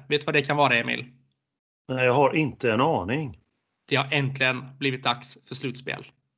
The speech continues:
Speaker 1: Närkamperna blir hårdare, blod, svett och tårar kommer att spillas. Spelarna som bara har lunkat sig igenom femtiotvå omgångar har nu äntligen fått nytt liv och förutsättningarna blir helt annorlunda. Alla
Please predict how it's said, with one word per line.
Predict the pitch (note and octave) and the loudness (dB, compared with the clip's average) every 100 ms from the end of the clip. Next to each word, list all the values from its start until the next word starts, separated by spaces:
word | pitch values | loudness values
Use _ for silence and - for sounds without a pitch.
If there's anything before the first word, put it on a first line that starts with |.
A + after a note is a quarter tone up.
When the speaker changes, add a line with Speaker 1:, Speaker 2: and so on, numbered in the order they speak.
| _ _ _ _ _ _ _ | _ _ _ _ _ _ _
Speaker 1:
Närkamperna | E3 F3+ D3 D#3+ C#3 | 2 2 4 -2 -2
blir | D#3 E3 | -2 0
hårdare, | F3 D3+ D3+ D#3 - | 0 2 2 0 -4
blod, | - D#3+ D#3 | -2 0 0
svett | - D3+ | -2 -4
och | C#3+ | -4
tårar | D#3 D#3+ C#3 C3+ | -2 2 2 0
kommer | D3 C#3+ | -2 -2
att | C#3 | -4
spillas. | - D#3 C3+ C#3 - - - - _ | -4 0 0 0 -6 -14 -20 -20 _
Spelarna | - - - D3 D3 C3+ C3 | -12 -8 0 2 4 2 0
som | C#3 C3+ | -2 2
bara | E3 D3 B2+ | 4 4 2
har | |
lunkat | B2+ C3+ C3 C#3 | -2 -4 -4 -8
sig | C#3 D3 | -4 -2
igenom | C3+ A#2+ | -2 -2
femtiotvå | B2+ B2 C3+ C3+ D3 | -6 -8 -8 -6 -4
omgångar | C#3+ D3 B2+ B2 B2 C3 D3 D3+ C3+ - - - - | -2 -2 -2 -4 -2 2 2 2 -2 -12 -20 -20 -8
har | C#3 | -4
nu | C3 C#3+ | -2 0
äntligen | D#3+ C3+ C3+ | 0 0 -2
fått | C#3 C#3 | -2 0
nytt | C3+ B2+ - | 0 -2 -2
liv | C#3 A#2+ A#2 - | -2 -2 -4 -8
och | C3+ C3+ - | -6 -6 -8
förutsättningarna | - D#3 C3+ C#3 C3+ B2 B2 | -2 0 0 -2 -4 -4 -2
blir | B2+ C3+ | 0 0
helt | B2 C3+ | 0 0
annorlunda. | C3+ A#2+ A#2+ A#2 B2+ - _ _ _ _ _ | -2 -2 -4 -6 -8 -14 _ _ _ _ _
Alla | D3+ B2+ B2+ C#3 - | 0 2 2 0 -4